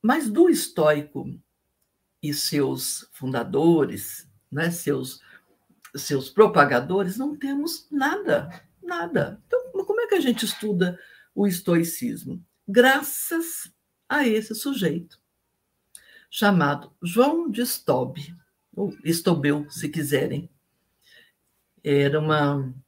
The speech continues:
ele era de uma província da Macedônia, tá, hoje tá no norte da Macedônia, e esse sujeito, um ilustre desconhecido, não é?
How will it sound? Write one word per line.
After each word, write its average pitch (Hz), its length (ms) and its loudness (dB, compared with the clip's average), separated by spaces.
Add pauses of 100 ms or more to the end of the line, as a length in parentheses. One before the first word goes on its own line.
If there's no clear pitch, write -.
(680)
ele - 500 4
era 165 140 10
de 147 100 -2
uma 170 200 4
província 233 880 6 (880)
da 160 160 -2
Macedônia, 156 800 0 (800)
tá, 151 160 2
hoje 165 240 4
tá 165 100 0
no 156 120 2
norte 139 300 0
da 139 80 0
Macedônia, 196 800 -2
e 330 180 4
esse 180 300 6
sujeito, 202 720 -4 (140)
um 240 160 4
ilustre 247 500 2
desconhecido, 208 920 -2
não 147 160 -2
é? 294 180 -4